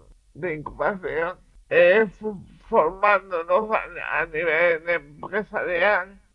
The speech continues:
dentro de, de ese programa. Eh, nos han dado unas herramientas para, eh, aterrizar el proyecto, para convertir un sueño en una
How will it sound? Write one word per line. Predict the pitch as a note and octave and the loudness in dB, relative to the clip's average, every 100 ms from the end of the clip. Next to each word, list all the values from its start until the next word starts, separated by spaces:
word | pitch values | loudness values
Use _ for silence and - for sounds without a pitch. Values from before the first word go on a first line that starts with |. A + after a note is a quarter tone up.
| _ - | _ -20
dentro | E3 E3+ G3+ G3+ F#3+ F#3 E3 | -12 -8 -8 -8 -12 -6 -4
de, | F#3 E3+ F3 E3+ F3+ F3 F#3+ D3 _ _ _ | -4 -4 -4 -6 -12 -16 -18 -20 _ _ _
de | - A#2+ D3+ D#3 G#3+ | -20 -20 -2 2 2
ese | F#3 G#3+ - _ _ _ | 0 -6 -8 _ _ _
programa. | G3+ F3+ E3+ F3 F#3+ F3+ D#3 F3+ F#3+ _ _ _ _ | 0 0 0 0 0 -2 -6 -8 -10 _ _ _ _
Eh, | D#3 F3 D#3 E3+ F3 | -2 0 -2 -6 -8
nos | F#3+ A3 | -6 0
han | G#3+ F#3+ | -2 0
dado | G3 F#3+ F3+ | 0 0 -2
unas | F#3 F#3+ G#3 G#3+ | -2 0 0 -2
herramientas | D#3 F#3+ F3 D#3+ E3+ F3+ F#3+ F3+ G#3 - | -6 -4 -4 -6 -6 -8 -4 -4 -4 -6
para, | D3+ D3 D3+ C#3+ F#3+ G3 _ _ - | -4 0 0 -2 -6 -10 _ _ -8
eh, | B2 - | -8 -2
aterrizar | - E3+ G3+ F#3+ F#3+ A3 F#3 G#3+ G#3+ A3+ G3 G#3+ F3 | 8 10 10 8 8 8 6 6 6 2 2 2 0
el | F3+ | -6
proyecto, | E3+ F3+ F3 D3 G3+ A#3 - - D#3+ G3+ | -16 -18 -14 -8 -8 -8 -12 -10 -8 -8
para | - D#3+ G3 | -8 -6 -6
convertir | F3+ C#3+ F3 F#3+ F3 G#3 G#3 | -8 -10 -8 -8 -12 -12 -12
un | F#3 G#3+ | -12 -14
sueño | - G#3+ E3 G3 F3+ | -12 -12 -10 -12 -10
en | E3 E3 | -10 -14
una | F3 F3+ F3 E3 E3 E3 | -14 -12 -14 -14 -10 -8